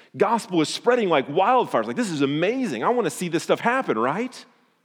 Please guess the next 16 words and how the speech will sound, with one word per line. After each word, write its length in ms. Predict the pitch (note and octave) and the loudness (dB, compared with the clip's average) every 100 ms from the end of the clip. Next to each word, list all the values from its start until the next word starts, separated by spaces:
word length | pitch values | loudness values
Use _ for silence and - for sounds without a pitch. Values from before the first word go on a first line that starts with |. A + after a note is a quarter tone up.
| _ _ _ _ _ _ _ _ G3+ | _ _ _ _ _ _ _ _ 2
And 100 | A#3 | 2
in 100 | A3+ | 4
our 140 | F#3+ | 2
world, 360 | F3+ A#3+ C#4 G#3+ | 2 0 0 0
we 80 | F#3+ | -2
sometimes 500 | A3 F#3+ F#3 F3 - | -2 -2 -2 -4 -6
hear 200 | A3 G3 | -4 -2
these, 200 | F3+ C#3+ | -4 -8
these 180 | E3 | -10
terms 420 | - A3 A#3+ G#3+ - | -6 -4 -4 -4 -4
tossed 340 | F#3 E3+ - | 0 0 0
out 160 | A3+ D#3 | 0 0
of 100 | - - - _ _ _ - | -4 -18 -20 _ _ _ -10
post-Christian, 1080 | G2 F#2 - - - F3+ - - E2+ D2+ - | -10 -10 -14 -6 -2 -2 -4 -8 -10 -12 -8
post-truth, 1000 | C3+ F#2+ - - - - G#3+ A#2+ - - | -6 -6 -10 -16 -12 -6 -4 -4 -6 -14
post, 480 | - B2+ A2+ - - | -6 -4 -4 -12 -18